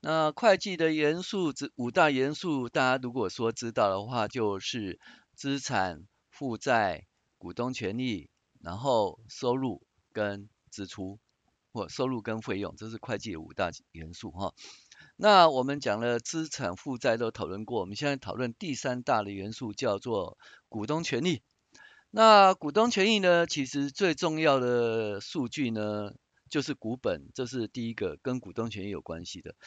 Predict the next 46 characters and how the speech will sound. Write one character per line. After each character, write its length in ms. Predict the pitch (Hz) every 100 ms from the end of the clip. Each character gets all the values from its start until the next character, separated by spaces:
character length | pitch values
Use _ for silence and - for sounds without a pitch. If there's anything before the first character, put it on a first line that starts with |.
| - - -
这 120 | 285
是 40 |
比 80 | 156
较 140 | 208
简 240 | 226 113 95
单 160 | 135
的 80 | 131
东 220 | 107 113
西， 160 | 113 120
就 140 | 196
是 60 | 180
说 200 | 180 175
大 160 | 190 175
家 60 |
先 180 | - 175
把 140 | 127
股 200 | 107 117
本 180 | 143 104
这 120 | 107
件 120 | 131 127
事 140 | 127
情 140 | 101
放 180 | 101 123
在 180 | 120 110
心 340 | - 117 107
里 200 | 107 - 85
哈。 180 | 85 - _ _ _ _ _ _
然 260 | - 139 196
后 180 | 247 180
再 340 | - 285 202
来 220 | 139 131
呢， 260 | 147 147 147
我 140 | 110
们 160 | 113 160
会 60 | 170
讨 240 | - 98
论 200 | 127 135
一 20 |
些 160 | 127 120
股 280 | - 92 85
东 260 | 127 131
权 180 | 120 98
益 160 | 120 104
变 260 | 135 101
动 180 | 104 85
表。 220 | 80 -